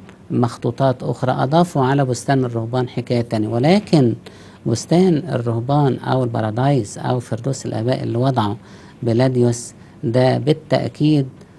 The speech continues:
آه، هو، آه، في بستان، في داخل ثنايا بستان الرهبان اللي هو بين إيدينا دلوقتي. طيب، آه، تعالوا نشوف، آه، نو-،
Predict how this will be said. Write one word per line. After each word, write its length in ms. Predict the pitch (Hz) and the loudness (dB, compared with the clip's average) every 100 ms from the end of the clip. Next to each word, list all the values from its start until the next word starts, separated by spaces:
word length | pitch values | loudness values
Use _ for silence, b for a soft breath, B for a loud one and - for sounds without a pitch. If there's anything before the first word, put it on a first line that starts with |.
| - | -10
آه، 380 | 120 117 123 117 | -4 -4 -4 -4
هو، 500 | 123 165 143 123 120 - | 2 4 4 0 -2 -4
آه، 300 | 117 110 110 | -4 -2 -4
في 220 | - 117 | -2 -2
بستان، 500 | 110 - 131 127 117 | -2 -4 0 0 0
في 160 | - 113 | -2 -2
داخل 520 | 127 127 123 113 113 | 0 0 0 0 -2
ثنايا 500 | - 113 117 117 110 | -2 0 2 0 -2
بستان 520 | 113 - 110 107 107 - B B - | -6 -4 -2 0 -2 -6 B B -2
الرهبان 480 | 120 117 110 117 117 | 0 2 2 2 2
اللي 320 | - 120 117 | 0 0 2
هو 220 | 139 147 | 4 4
بين 240 | 117 123 123 | 4 2 2
إيدينا 600 | 117 107 113 113 107 104 B B B | -2 0 0 2 0 -4 B B B
دلوقتي. 520 | 147 139 107 92 - - - - - - - - - - - - - - - - - - - - - - - - - - - | 2 4 2 -2 -8 -20 -20 -20 -20 -20 -20 -20 -20 -20 -20 -20 -20 -20 -20 -20 -20 -20 -20 -20 -20 -20 -20 -20 -20 -4 6
طيب، 420 | 202 240 190 185 | 8 8 8 10
آه، 320 | 180 170 165 | 12 12 8
تعالوا 480 | 160 180 208 233 190 | 6 6 6 6 6
نشوف، 480 | 147 - 208 185 - | 4 2 0 0 0
آه، 340 | 143 135 127 123 | 4 4 4 2
نو-، 260 | 127 156 | -2 -4